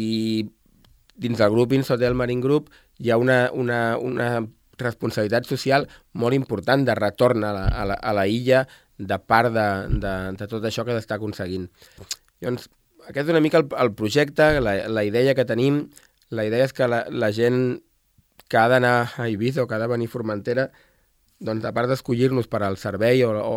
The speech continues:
o l'horari o la qualitat o, o tot, ens escolleixi perquè, perquè sàpiga que cada bitllet que compri està ajudant al manteniment de, de la illa o està ajudant a, a projectes de conservació, del me-, sobretot del medi ambient, perquè al final,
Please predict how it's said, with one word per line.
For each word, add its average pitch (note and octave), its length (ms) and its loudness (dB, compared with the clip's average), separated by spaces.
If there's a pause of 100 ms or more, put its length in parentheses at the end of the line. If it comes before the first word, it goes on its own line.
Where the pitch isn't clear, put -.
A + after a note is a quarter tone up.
(100)
o A2+ 80 0
l'horari A2+ 380 2
o A#2+ 60 4
la A2 100 -2
qualitat A#2 420 2
o, A2 60 0 (500)
o G#2+ 140 -4
tot, B2+ 160 -2 (100)
ens G#2+ 160 -6
escolleixi B2 400 -2
perquè, A#2 380 -2 (180)
perquè G#2 480 -2
sàpiga C#3 400 -4
que B2 160 0 (920)
cada C#3+ 240 6
bitllet B2+ 320 0
que C3 140 0
compri D3+ 400 2
està B2+ 240 0
ajudant A#2+ 340 2
al C3 100 2
manteniment G#2+ 560 -2
de, A2 140 0 (340)
de G#2 140 -6
la F#2+ 160 -2
illa D3 300 2
o A2 80 0
està G#2+ 160 -4
ajudant A2 260 0
a, - 80 -8
a A#2 100 -4
projectes A2 460 -4
de A#2 100 -2
conservació, G#2+ 540 -6
del A2+ 140 -2
me-, A2+ 100 -6
sobretot C#3 320 -2
del D3+ 140 4
medi G2+ 180 2
ambient, F#2+ 320 -2
perquè F#2+ 160 -8
al - 40 -16
final, A#2 260 -2